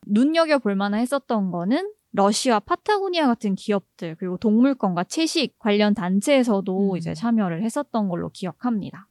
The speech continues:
Speaker 1: 이 당시 대학로에서 출발해서 종로를 거쳐서 보신각으로 행진하는 이 루트를 갔었는데요.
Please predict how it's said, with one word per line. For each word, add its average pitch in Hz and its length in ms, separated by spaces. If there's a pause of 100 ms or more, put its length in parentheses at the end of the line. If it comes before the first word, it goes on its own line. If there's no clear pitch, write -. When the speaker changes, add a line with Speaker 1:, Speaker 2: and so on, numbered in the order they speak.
(160)
Speaker 1:
이 220 120
당시 247 340
대학로에서 285 720
출발해서 254 720
종로를 277 580
거쳐서 220 400
보신각으로 254 720
행진하는 240 500
이 175 380
루트를 185 680
갔었는데요. 202 840